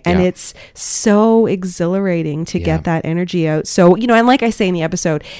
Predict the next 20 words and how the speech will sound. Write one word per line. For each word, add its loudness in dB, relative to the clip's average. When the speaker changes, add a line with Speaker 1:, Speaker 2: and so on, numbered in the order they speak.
Speaker 1:
it -6
doesn't -2
have 0
to -12
be -10
kickboxing. -6
Speaker 2:
But 4
I 6
Speaker 1:
It 4
Speaker 2:
think 4
Speaker 1:
can 6
be 6
Speaker 2:
everybody's 6
Speaker 1:
anything, 0
Speaker 2:
like, -14
Speaker 1:
right? 4
Speaker 2:
everybody's 4
like 0
that. 2
If, -4